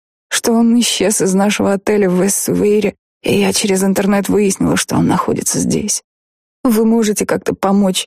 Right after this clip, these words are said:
чтобы отыскать его или хотя бы задержать его здесь и посадить нас на самолёт до Парижа?»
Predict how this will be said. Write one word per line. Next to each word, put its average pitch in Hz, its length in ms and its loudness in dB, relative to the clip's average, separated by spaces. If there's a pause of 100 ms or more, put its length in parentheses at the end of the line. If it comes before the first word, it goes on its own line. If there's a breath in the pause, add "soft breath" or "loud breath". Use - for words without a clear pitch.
(160)
чтобы 202 400 -2
отыскать 226 540 -2
его 214 260 2
или 214 400 0
хотя - 380 -2
бы 208 100 2
задержать 214 580 2
его 214 180 2
здесь 208 480 0
и 202 40 -4
посадить 208 560 0
нас 208 240 0
на 214 100 2
самолёт 220 440 2
до 196 100 0
Парижа?» 208 460 0